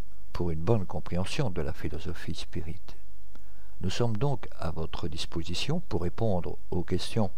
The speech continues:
que vous vous posez ou que la lecture des ouvrages d'Allan Kardec vous suggère. Vous pouvez également poser vos questions par email de manière tout à fait anonyme, si vous le souhaitez, à l'adresse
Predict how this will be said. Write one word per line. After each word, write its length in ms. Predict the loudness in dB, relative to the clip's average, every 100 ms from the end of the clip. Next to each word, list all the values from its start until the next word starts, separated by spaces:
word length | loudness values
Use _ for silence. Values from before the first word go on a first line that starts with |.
| 0 0 0
que 80 | 0
vous 180 | 0 0
vous 160 | 0 0
posez 500 | 2 2 2 2 0
ou 100 | 0
que 160 | 0 0
la 220 | 0 0
lecture 680 | 0 0 0 0 2 2 0
des 260 | 0 0
ouvrages 380 | 0 0 2 2
d'Allan 260 | 0 0 0
Kardec 400 | 0 0 0 0 0
vous 100 | 0
suggère. 640 | 0 0 0 0 0 0 0 0 0 0 0 0 0 0
Vous 100 | 0
pouvez 280 | 2 2 2
également 420 | 2 2 2 0
poser 320 | 0 0 0
vos 240 | 0 0 0 0
questions 560 | 0 0 0 0 0 0 0 0 0
par 380 | 0 0 0 0 2
email 540 | 2 2 2 2 0
de 140 | 0 0
manière 400 | 0 0 0 0
tout 140 | 0 0
à 60 |
fait 180 | 0 0
anonyme, 420 | 0 0 2 2 0
si 240 | 0 2
vous 140 | 2
le 100 | 0
souhaitez, 500 | 0 0 0 0 0 0 0 0 0 0
à 80 | 2
l'adresse 500 | 2 2 0 0